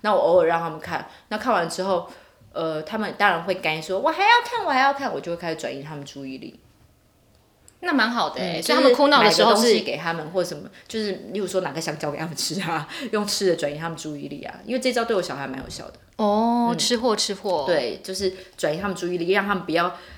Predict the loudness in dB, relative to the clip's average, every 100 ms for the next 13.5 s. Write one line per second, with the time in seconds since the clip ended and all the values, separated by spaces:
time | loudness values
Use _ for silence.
0 | -8 2 2 4 0 2 2 0 -4 -2
1 | -2 -2 -8 -10 -12 -14 -18 -20 -14 -12
2 | -10 -6 -4 -4 -6 -4 -4 -6 -8 -8
3 | -8 -6 -8 -8 -8 -8 -8 -6 -6 -6
4 | -6 -6 -2 -4 -4 -8 -8 -8 -2 -2
5 | -2 -6 -10 -6 -2 -2 -4 -10 -10 -8
6 | -10 -14 _ _ -20 -20 -14 -10 -8 -10
7 | -16 -20 -20 -18 -18 -20 _ _ _ _
8 | -2 2 2 2 0 2 2 4 2 2
9 | 2 2 -2 -4 -2 2 4 4 2 2
10 | 4 4 0 0 0 0 0 -2 -6 -10
11 | -6 -6 -6 -8 2 2 6 6 6 2
12 | 2 2 0 0 0 2 -2 -4 -6 -6
13 | -8 -10 -10 -12